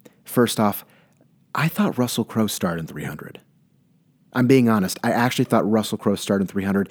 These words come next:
He doesn't. It's Gerard Butler. And I can get that. That makes sense.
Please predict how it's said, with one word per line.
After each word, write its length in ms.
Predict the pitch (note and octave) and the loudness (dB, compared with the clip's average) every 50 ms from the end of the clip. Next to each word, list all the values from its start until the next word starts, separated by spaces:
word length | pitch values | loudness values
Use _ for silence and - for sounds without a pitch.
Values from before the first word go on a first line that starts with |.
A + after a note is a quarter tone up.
| - - - - - _ | -6 -18 -20 -20 -20 _
He 160 | - - D3+ | -4 -2 0
doesn't. 460 | C3 A#2 E3 F3 F3 - F#2 D#2 - - _ _ _ _ _ _ _ _ _ _ _ _ _ _ _ _ _ _ _ _ _ _ _ | 2 4 4 4 4 2 0 -4 -8 -12 _ _ _ _ _ _ _ _ _ _ _ _ _ _ _ _ _ _ _ _ _ _ _
It's 160 | - A#2 - | -4 -4 -4
Gerard 380 | - - B2 A#2+ C3 C#3+ C3 A2 | -2 -2 0 2 2 2 2 2
Butler. 480 | G#2 A#2+ - - G2+ E2+ - - - _ _ _ _ _ _ _ _ _ _ _ _ _ _ _ _ _ _ _ _ _ _ - - - _ - | 2 0 0 0 -2 -6 -8 -12 -20 _ _ _ _ _ _ _ _ _ _ _ _ _ _ _ _ _ _ _ _ _ _ -20 -20 -8 _ 2
And 120 | D#3+ F3 | 4 4
I 100 | G#3 A3 | 4 4
can 160 | - G#3 E3 | 4 4 4
get 220 | C3+ C#3+ A#2+ - - | 4 4 2 0 -2
that. 220 | E2 - - - _ _ _ _ _ - - - - | -8 -10 -12 -18 _ _ _ _ _ -20 -20 -6 0
That 240 | A#2 D3+ F3 E3+ F#3 | 2 4 6 6 6
makes 200 | E3+ D3+ - - | 6 4 4 2
sense. 220 | - G#2+ F#2+ - | 0 0 0 -2